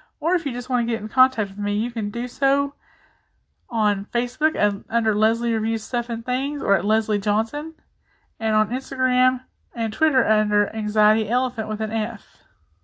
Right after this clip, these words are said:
You can also support the podcast under Leslie Reviews Stuff and Things on Patreon or Podcasters, which used to be Anchor.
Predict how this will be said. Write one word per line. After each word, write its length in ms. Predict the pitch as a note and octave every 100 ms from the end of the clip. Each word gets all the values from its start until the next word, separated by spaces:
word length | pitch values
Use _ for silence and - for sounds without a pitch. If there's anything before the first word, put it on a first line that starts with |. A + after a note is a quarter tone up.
| _ _ _ _ _ _ _ _ _ _
You 120 | - A3
can 120 | A3
also 260 | A3+ A3+
support 440 | A3 G#3+ C4+ F4+ F4
the 60 |
podcast 580 | A3+ G#3 G3+ - G#3 A3+
under 240 | G#3+ G#3 G3+
Leslie 380 | A3 A3+ A3
Reviews 340 | G#3 G#3 G#3+ G#3
Stuff 180 | A3 G#3
and 160 | G3+
Things 400 | G#3 G#3+ C4+ - _ - - - _ _ -
on 240 | A3 G#3
Patreon 680 | B3 C4 D#4 D4+ D#4 D#4+ E4 - _ _ _ _ _
or 600 | C#4 C#4+ A3+ C4 C#4 - _ _ _ _ _ _ _ _ _ _ _ -
Podcasters, 840 | C#4+ C#4 C4+ G#3+ G3 - G#3+ A3+
which 200 | A#3 G#3+
used 200 | A#3+ B3
to 60 | A#3+
be 180 | A#3+ A#3
Anchor. 520 | A#3 G#3 - -